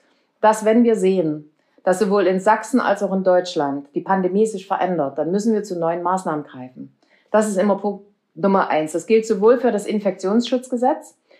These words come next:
was dann verändert werden müsste. Wir haben ja kaum Möglichkeit mit dem, äh, neuen Infektionsschutzgesetz zur Regelung zu kommen.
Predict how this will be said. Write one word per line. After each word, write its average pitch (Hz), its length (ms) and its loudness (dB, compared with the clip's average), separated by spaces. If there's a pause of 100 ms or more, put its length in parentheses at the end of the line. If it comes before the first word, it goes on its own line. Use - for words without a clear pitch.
(140)
was 208 180 2
dann 214 160 2
verändert 226 540 2
werden 185 280 0
müsste. 190 280 -2
Wir 185 180 0
haben 269 260 6
ja 208 140 4
kaum 190 340 0
Möglichkeit 175 680 -2
mit 175 120 0
dem, 165 300 -2
äh, 165 80 -2
neuen 165 320 -2
Infektionsschutzgesetz 165 1500 -6 (120)
zur 180 180 -2
Regelung 175 400 -2
zu 185 120 -12
kommen. 202 420 -2